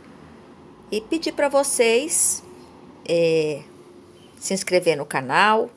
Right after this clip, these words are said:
deixar o seu joinha. Então, vamos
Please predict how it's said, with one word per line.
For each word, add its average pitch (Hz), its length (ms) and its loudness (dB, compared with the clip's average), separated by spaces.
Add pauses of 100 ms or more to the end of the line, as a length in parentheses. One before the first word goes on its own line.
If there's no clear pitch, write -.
deixar 165 300 0
o 165 40 0
seu 160 180 -6
joinha. 214 580 -6 (2000)
Então, 175 340 -6
vamos 196 360 -4